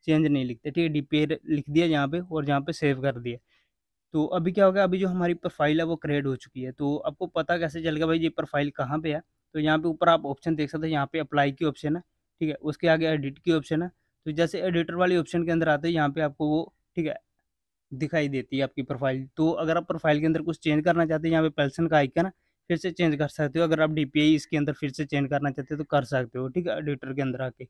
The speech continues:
तो जो अप्लाई करना है, कैसे करना है, आपको अप्लाई के ऊपर टैप करना है। तो, तो जो भी एप्लीकेशन है यहाँ पे अप्लाई के अंदर आपको दिख जाएंगे, चाहे वो कोई गेम है, तो चाहे जिस भी चीज़ का आप जो रेगुलेशन चेंज करना चाहते हो, तो वो आपको यहाँ पे सिलेक्ट करना है। जैसे एग्जांपल के लिए चलो भाई, मैंने वो गेम बताया था विक्टर वाला,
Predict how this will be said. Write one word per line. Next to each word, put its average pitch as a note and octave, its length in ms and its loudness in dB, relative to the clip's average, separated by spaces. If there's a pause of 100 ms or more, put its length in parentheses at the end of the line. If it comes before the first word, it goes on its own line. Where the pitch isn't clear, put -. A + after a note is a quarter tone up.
(440)
तो F3 140 2
जो F#3+ 80 -2 (100)
अप्लाई F#3 320 4
करना G3+ 260 0
है, G3+ 60 -2
कैसे F3+ 240 -2
करना F#3+ 180 2
है, F#3 60 2
आपको F#3 120 0
अप्लाई E3+ 320 4
के E3 120 -4
ऊपर D#3+ 160 -6
टैप C#3+ 320 2
करना D#3 240 2
है। G3 60 -6 (460)
तो, D#3 100 0
तो E3 220 0 (340)
जो G#3 160 6
भी G3+ 140 -2
एप्लीकेशन F#3 420 0
है G3 100 0
यहाँ E3 160 4
पे F3 80 0
अप्लाई D#3+ 300 4
के D3+ 60 2
अंदर D3+ 140 4
आपको D3+ 220 4
दिख C#3+ 180 -6
जाएंगे, D#3 260 2
चाहे E3 200 0
वो E3 160 0
कोई E3 200 -2
गेम D3 300 2
है, E3 60 -2 (400)
तो D3 200 0
चाहे F3 220 0
जिस E3 240 -2
भी F#3 80 -4
चीज़ D#3+ 240 -2
का E3 140 8
आप D#3 160 4
जो E3 180 0
रेगुलेशन D3+ 420 0
चेंज C#3+ 240 -4
करना D3 240 0
चाहते C#3 300 -4
हो, F#3 200 -12
तो F3 160 0
वो E3+ 200 2
आपको F3 220 4
यहाँ E3+ 180 2
पे D#3 80 -4
सिलेक्ट C#3 320 0
करना C3+ 240 -2
है। C3+ 80 -6
जैसे D3+ 240 -2
एग्जांपल D#3 460 -2
के E3 100 0
लिए D#3+ 260 4
चलो D#3 220 0
भाई, E3 140 2
मैंने D#3+ 220 4
वो D#3 160 2
गेम D3 240 2
बताया C#3+ 320 0
था D3 60 -6
विक्टर C3+ 320 -10
वाला, C3 200 -2